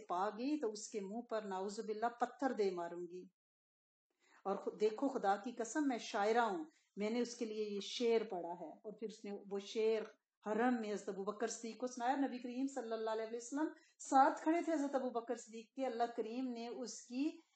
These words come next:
निगाह को रोक लिया और वो आपको देख नहीं सकी। और शेर क्या था? "हमने मुजम्मम की नाफरमानी की, इसके अमर को तस्लीम नहीं किया, इसके दीन से नफरत और हकारत की और उसे छोड़ दिया।"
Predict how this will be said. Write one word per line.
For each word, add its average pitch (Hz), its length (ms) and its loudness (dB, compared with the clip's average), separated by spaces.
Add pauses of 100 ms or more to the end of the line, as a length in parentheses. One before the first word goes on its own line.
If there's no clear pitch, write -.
(180)
निगाह 247 400 6
को 277 140 4
रोक 220 300 6
लिया 226 240 2
और 226 60 2
वो 220 100 0
आपको 196 240 0
देख 196 300 2
नहीं 208 100 -4
सकी। - 520 -10 (760)
और 190 80 0
शेर 247 280 4
क्या 240 220 4
था? 294 280 2 (240)
"हमने 262 440 6
मुजम्मम 233 600 0
की 233 160 -6
नाफरमानी 190 720 -2
की, 220 400 -12 (320)
इसके 285 400 4
अमर 240 260 2
को 277 140 -2
तस्लीम 247 460 0
नहीं 247 280 0
किया, 175 320 -6 (420)
इसके 294 380 2
दीन 233 340 0
से 262 160 -4
नफरत 220 720 0
और 202 180 -2
हकारत 202 640 0
की 285 120 2
और 269 60 0
उसे 233 180 -4
छोड़ 226 360 0
दिया।" 143 320 -8